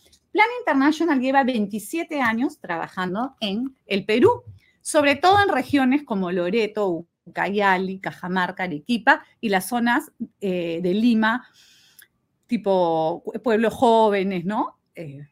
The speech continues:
al-, a-, a-, eh, zonas más, digamos, alejadas del centro de Lima, por decir, de Lima metropolitana.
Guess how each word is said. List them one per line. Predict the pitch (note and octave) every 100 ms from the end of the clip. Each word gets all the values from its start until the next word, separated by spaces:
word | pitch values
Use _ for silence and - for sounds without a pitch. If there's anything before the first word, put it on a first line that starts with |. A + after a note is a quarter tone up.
| _ _ _ _ - _ _ _ _ _ _ _ _ _ _ _ _ _
al-, | - G#3 G#3+
a-, | G#3 - G#3
a-, | F#3+
eh, | E3+ G3+
zonas | - B3 B3+
más, | A#3+ B3 B3
digamos, | A3 G#3+ A3+ A#3+
alejadas | F3+ F3 G3+ G#3+
del | F3 D3
centro | G#3+ G3+ G#3+
de | E3+
Lima, | F3+ F3+ D3+ D3+
por | D3
decir, | D#3 D3+
de | E3
Lima | F#3+ G#3
metropolitana. | F#3+ F3+ D#3 D3 C3+ - - -